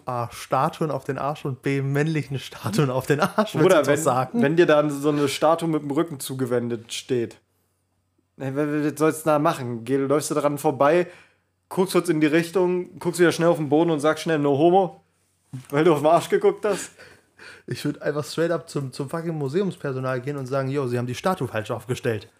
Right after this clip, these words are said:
Speaker 1: Dreh die doch mal richtig hin. Ich steh, guck, ich steh doch nicht da, um mir die Leute, um mir die Leute von hinten anzugucken.“
Speaker 2: Das ist tatsächlich eine geile Sache. Darauf kann ich mal eingehen.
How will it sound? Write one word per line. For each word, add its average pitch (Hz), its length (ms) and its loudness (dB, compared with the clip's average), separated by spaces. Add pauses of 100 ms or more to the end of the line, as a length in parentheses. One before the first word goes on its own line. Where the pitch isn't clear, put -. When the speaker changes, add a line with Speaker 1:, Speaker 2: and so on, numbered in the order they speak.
(220)
Speaker 1:
Dreh 190 180 2
die 180 80 2
doch 170 100 2
mal 139 180 2
richtig 170 320 0
hin. 127 180 0
Ich 117 60 -4
steh, 156 220 -2
guck, 156 180 -4
ich 151 80 -4
steh 143 120 -6
doch 170 100 2
nicht 156 160 -2
da, 165 80 2
um 160 100 0
mir 160 80 -2
die 151 80 -2
Leute, 156 320 -2
um 151 60 -2
mir 151 100 -2
die 143 80 -8
Leute 151 220 -2
von 143 160 -2
hinten 202 180 -2
anzugucken.“ 123 480 -6 (600)
Speaker 2:
Das 131 100 -6
ist 151 200 -6
tatsächlich 139 420 0
eine 131 360 -2
geile 131 300 0
Sache. 120 320 -6
Darauf 131 320 0
kann 131 160 -2
ich 123 140 -8
mal 123 160 -6
eingehen. 131 500 -2